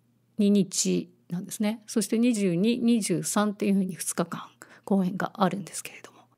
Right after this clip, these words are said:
えー、この作品の題名がThe Emotions Equinoxっていうんですけれども、えー、これは感情、春分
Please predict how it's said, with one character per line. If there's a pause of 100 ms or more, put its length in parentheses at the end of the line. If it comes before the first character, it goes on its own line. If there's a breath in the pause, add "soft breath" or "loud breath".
(360)
え
ー、
こ
の
作
品
の
題
名
が (400)
The (220)
Emotions (420)
Equinox
っ
て
い
う
ん
で
す
け
れ
ど
も、 (400 loud breath)
え
ー、
こ
れ
は (180)
感
情、 (320)
春
分